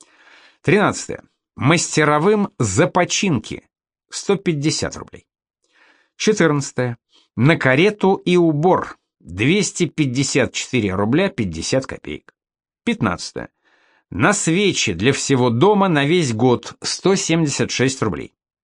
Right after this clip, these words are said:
Шестнадцатое. На содержание охотничьих собак, восемнадцать рублей. Семнадцатое. На содержание домашних собак, четырнадцать рублей шестьдесят копеек.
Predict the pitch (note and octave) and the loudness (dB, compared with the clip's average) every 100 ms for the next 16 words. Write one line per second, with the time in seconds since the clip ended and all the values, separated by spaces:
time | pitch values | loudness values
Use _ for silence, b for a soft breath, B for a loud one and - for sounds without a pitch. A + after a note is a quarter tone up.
0 | _ _ _ _ _ _ _ _ _ - | _ _ _ _ _ _ _ _ _ -6
1 | - G#3 B2 F2+ - - - _ _ _ | -2 0 0 -2 -4 -14 -18 _ _ _
2 | _ _ _ _ _ _ _ - D3 D#3+ | _ _ _ _ _ _ _ -2 0 2
3 | D#3+ D#3 A#2+ D3+ G3+ F#3+ F#3+ F#3 D#3+ F#3+ | 2 2 2 2 2 0 0 0 0 2
4 | A3+ G#3 - A#2+ - E2 - E2 C2+ - | 2 2 0 0 -2 -6 -6 -6 -6 -10
5 | - _ _ _ E2 E2+ D3 - F3+ F3+ | -20 _ _ _ -10 -2 -2 0 0 0
6 | A#2+ - - D#2+ - - _ _ _ _ | -2 -6 -10 -12 -14 -20 _ _ _ _
7 | _ _ _ - - B2+ C3 F2 - - | _ _ _ -14 -2 0 0 -2 -4 -2
8 | F3 - _ _ A2 A2 A#2+ B2 A2 A#2+ | -2 -4 _ _ -2 0 2 2 2 2
9 | G#2+ G2 F2+ A#2+ A#2 B2 - F3 - F3 | 0 -2 0 2 2 0 -2 -6 -2 0
10 | F3+ F3+ - _ _ - - F3 - D#3+ | 0 -2 -10 _ _ -6 0 0 2 2
11 | A#2+ A2 A2 B2+ D#3 A3+ - A#2 G2 E3 | 2 -2 0 2 2 0 0 -2 -2 -2
12 | E3 D#2 - D2 | -4 -6 -12 -18